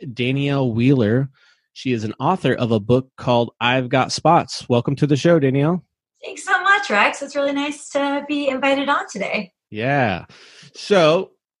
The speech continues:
Speaker 1: you're an author. I take it this is your first book?
Speaker 2: It is. So the word author is definitely a word I'm getting used to. I'm like,
Speaker 1: <laughs>
Speaker 2: "I'm an author?" Um, yeah, but yeah, it's official now. I am, I guess.
Speaker 1: And so when did the book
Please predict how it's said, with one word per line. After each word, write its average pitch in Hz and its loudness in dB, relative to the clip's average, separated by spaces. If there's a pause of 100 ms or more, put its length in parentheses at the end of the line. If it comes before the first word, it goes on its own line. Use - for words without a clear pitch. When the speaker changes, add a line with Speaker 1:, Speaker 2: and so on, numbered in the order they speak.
(120)
Speaker 1:
you're 151 -4
an 170 -8
author. 151 0
I 131 2
take 139 0
it - -6
this 135 2
is 131 0
your 127 2
first 139 -2
book? 151 0 (380)
Speaker 2:
It 254 4
is. 226 2
So 226 -6
the 220 -4
word 226 -4
author 254 0
is 247 -2
definitely 226 -6
a 220 -6
word 202 -4
I'm 190 -4
getting 185 -6
used 175 -12
to. 180 -8
I'm 165 -4
like, 180 -6
Speaker 1:
<laughs> 151 -10 (260)
Speaker 2:
"I'm 370 -4
an 440 -4
author?" 523 4 (560)
Um, 190 0 (260)
yeah, 226 0
but 190 -4
yeah, 185 2
it's 180 -2
official 233 -2
now. 180 0
I 196 -2
am, 277 -4
I 165 -2
guess. 180 -4 (200)
Speaker 1:
And 147 0
so 147 -2
when 156 -2
did 156 -4
the 135 2
book 127 2